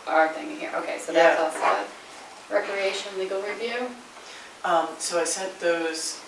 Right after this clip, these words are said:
Speaker 2: handbooks, the employee handbook and the parent-student handbook, to, um, the attorney to get a quote as he requested.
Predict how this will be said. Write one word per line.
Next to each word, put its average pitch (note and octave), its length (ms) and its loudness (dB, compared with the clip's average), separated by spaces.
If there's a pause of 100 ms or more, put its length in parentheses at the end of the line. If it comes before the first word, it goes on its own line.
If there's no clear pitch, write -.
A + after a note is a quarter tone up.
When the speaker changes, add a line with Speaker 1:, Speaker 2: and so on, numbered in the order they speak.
(100)
Speaker 2:
handbooks, E3+ 500 -2
the E3 120 -6
employee E3 420 -4
handbook E3 480 4
and D3+ 100 -6
the D3+ 60 -8
parent-student E3 640 -4
handbook, D#3+ 520 -2 (300)
to, D3+ 380 -4 (140)
um, C3+ 380 -6 (760)
the D#3 80 -4
attorney E3 520 -6
to D#3 100 -8
get C#3 140 -8
a - 40 -6
quote D#3+ 500 -2
as D#3 120 -4
he D#3 80 -6
requested. D#3+ 640 -4